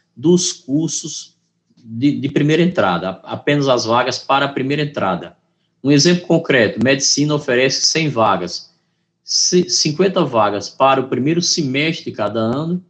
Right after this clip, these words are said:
e mais cinquenta para o segundo semestre. Então, neste edital do sisu, nós estamos colocando somente a metade das vagas, porque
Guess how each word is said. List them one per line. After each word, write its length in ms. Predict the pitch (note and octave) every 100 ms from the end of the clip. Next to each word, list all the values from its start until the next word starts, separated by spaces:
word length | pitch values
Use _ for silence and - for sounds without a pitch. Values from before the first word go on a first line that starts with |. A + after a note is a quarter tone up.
| -
e 60 |
mais 240 | A#2 B2+ C3+
cinquenta 440 | C#3 - A2+ A2+
para 200 | A2 A2+
o 40 |
segundo 300 | A2+ A2 A2+
semestre. 520 | A2+ C#3 A2 F2 - - _ _ _ _ -
Então, 220 | A2+ D3
neste 340 | E3 A3+ -
edital 480 | G3+ E3+ - G#2+ G#2+
do 80 | C#3
sisu, 640 | C#3+ A#2 G#2 C#3+ F#3 D3+
nós 240 | A2+ C#3
estamos 260 | D3 C3+ C#3
colocando 480 | - B2 A#2 B2 B2
somente 720 | - - F3+ E3+ C3 C3+ C#3
a 60 |
metade 500 | C3+ C3+ - A#2+ B2
das 300 | B2 D#3+ D#3
vagas, 440 | A2+ G2+ G#2 B2 -
porque 720 | - C#3 C3 B2 A#2+ C3 -